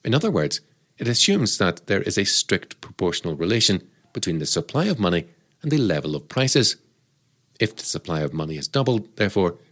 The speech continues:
it is assumed that prices will double. But this is not necessarily so. There are a number of arguments that can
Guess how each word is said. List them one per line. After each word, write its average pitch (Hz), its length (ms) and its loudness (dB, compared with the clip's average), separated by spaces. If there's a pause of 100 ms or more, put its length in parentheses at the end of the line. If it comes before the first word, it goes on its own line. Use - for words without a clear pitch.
(120)
it 139 100 4
is 151 120 2
assumed 73 360 0 (160)
that - 200 -6
prices 104 540 0
will 113 120 2
double. 101 400 2 (1120)
But 107 280 0 (320)
this - 300 0
is 80 280 -4
not 87 340 -2
necessarily 78 640 -2
so. 104 360 2 (720)
There 156 160 0
are 131 140 -2
a 123 100 0
number 101 400 0
of 85 100 -4
arguments 104 520 0
that - 200 -8
can 98 300 0